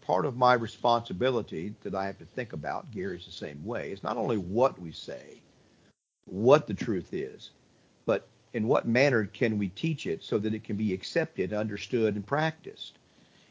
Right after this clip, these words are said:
And if I don't just, if I don't teach with that, or don't learn or s-, think about with that in mind, what manner and what way should I teach this or say this,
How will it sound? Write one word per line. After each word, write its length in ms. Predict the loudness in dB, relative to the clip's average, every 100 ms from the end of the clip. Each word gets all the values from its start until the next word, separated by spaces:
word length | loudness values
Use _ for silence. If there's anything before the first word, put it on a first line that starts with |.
| _
And 80 | 2
if 80 | 8
I 160 | 10
don't 300 | 10 6 4
just, 280 | 0 -2 -2 -4 -4 -10 _ -20 -12
if 140 | -2 4
I 100 | 6
don't 320 | 6 4 0 _ -6
teach 360 | 0 2 0 0
with 140 | 4
that, 280 | 8 8 6
or 80 | 2
don't 400 | 4 4 4 6
learn 340 | 8 8 6
or 140 | 2 -4
s-, 180 | -6 -16 -20 _ _
think 260 | -2 0 2
about 420 | 4 4 4 0
with 140 | 0
that 200 | 6 6
in 120 | 6 4
mind, 400 | 6 6 4 2 -8 _
what 220 | 2 4
manner 640 | 4 6 6 6 4 2 -2 _
and 180 | -6 2
what 180 | 2 2
way 320 | 4 4 6
should 200 | 2 2
I 120 | 4 2
teach 420 | 2 -2 -2 -4
this 300 | -4 -4 -6
or 100 | -10
say 320 | -2 2 2
this, 440 | 2 0 -2 -8